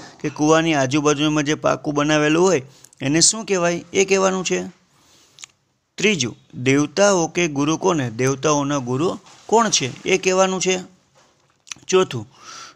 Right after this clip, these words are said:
"દૂસરી સ્ત્રીને અપને બેટે કો ક્યા બતાયા?" કે દુ-, બીજી સ્ત્રીએ પોતાના પુત્રને કે પોતાના દીકરાને કેવો બતાવ્યો એની વાત કરી છે. પાંચમું,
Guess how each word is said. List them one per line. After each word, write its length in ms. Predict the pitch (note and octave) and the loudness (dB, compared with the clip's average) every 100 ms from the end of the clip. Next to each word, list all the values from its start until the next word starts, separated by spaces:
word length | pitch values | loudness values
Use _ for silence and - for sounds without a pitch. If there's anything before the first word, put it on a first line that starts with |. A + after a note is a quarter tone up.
| - | -6
"દૂસરી 460 | C#3 D#3+ - G3+ | 0 2 2 0
સ્ત્રીને 540 | A3 - D#3 E3 E3+ F#3 | 0 0 2 4 4 4
અપને 420 | E3 E3+ E3 F3 | 6 4 0 -6
બેટે 420 | D3+ C#3 C3+ D#3 | -4 -4 -4 -6
કો 180 | D#3 F3+ | -4 -4
ક્યા 220 | - G#3+ | 2 2
બતાયા?" 460 | E3+ C3+ C3 B2 A#2+ C3 - - - - | 2 0 -2 -6 -8 -14 -20 -20 -20 -10
કે 100 | C#3+ | -10
દુ-, 300 | C3 C3+ C#3 | -6 -4 -4
બીજી 340 | B2+ C3+ D3 | -4 -2 -2
સ્ત્રીએ 420 | D#3 F#3 F3+ B2+ - - - - - | -2 -2 -2 -2 -10 -20 -20 -18 -6
પોતાના 480 | D3 D3+ G3+ E3+ A#2+ - - - - - _ - | -6 0 2 2 -4 -12 -20 -20 -20 -20 _ -8
પુત્રને 600 | D3 D3+ G3 F3+ C3 B2 | -6 0 2 2 0 -6
કે 60 | C#3 | -6
પોતાના 380 | B2+ C3 D#3 D#3 | -6 -2 -2 -2
દીકરાને 520 | D3+ F3 G3 D#3+ B2+ B2+ - | -2 -2 0 -2 -4 -10 -8
કેવો 260 | D#3+ F#3+ G#3 | 0 2 4
બતાવ્યો 500 | F3+ F3 D#3+ C3 A#2+ - | 2 2 2 2 -4 -10
એની 220 | - D3+ E3+ | -6 0 2
વાત 280 | E3+ E3+ | 2 2
કરી 220 | - E3+ E3+ | -2 -2 -2
છે. 240 | E3+ E3+ - - - - - _ _ - - - _ | -2 -4 -10 -20 -20 -20 -20 _ _ -20 -20 -20 _
પાંચમું, 480 | - F#3+ G3+ D#3+ A#2 | 0 4 4 2 -4